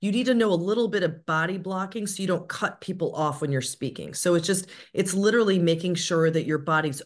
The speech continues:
open and you don't feel, pe-, you don't make people feel like they're not a part of the conversation. It's kind of like when we're walking around the office, and we don't walk around with our arms crossed, right? Because we're literally blocking people from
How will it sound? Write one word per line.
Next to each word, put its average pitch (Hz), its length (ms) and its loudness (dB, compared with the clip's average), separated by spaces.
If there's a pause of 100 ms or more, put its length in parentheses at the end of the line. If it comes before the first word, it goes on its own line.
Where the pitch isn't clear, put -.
open 226 600 0 (240)
and 185 140 2
you 180 60 0
don't 190 200 -2
feel, 185 200 -4
pe-, - 260 -16
you 180 160 -2
don't 185 300 -2
make 208 200 0
people 175 280 -2
feel 175 340 2
like 151 420 2 (260)
they're 190 160 4
not 175 200 6
a 147 60 2
part 156 420 0
of 139 80 -4
the 147 80 -4
conversation. 131 920 -4 (180)
It's 185 160 -2
kind 233 320 0
of 202 140 2
like 151 180 2
when 156 120 2
we're 143 180 0
walking 156 420 0
around 139 240 0
the 131 120 -4
office, 160 520 -2
and 143 340 -10
we 151 140 0
don't 165 160 2
walk 151 240 2
around 147 320 4
with 135 160 0
our 120 180 0
arms 175 320 0
crossed, 117 380 -6
right? 147 240 0
Because 147 260 -4
we're 143 220 0 (260)
literally 185 340 6
blocking 160 640 -2
people 160 420 0
from 143 460 2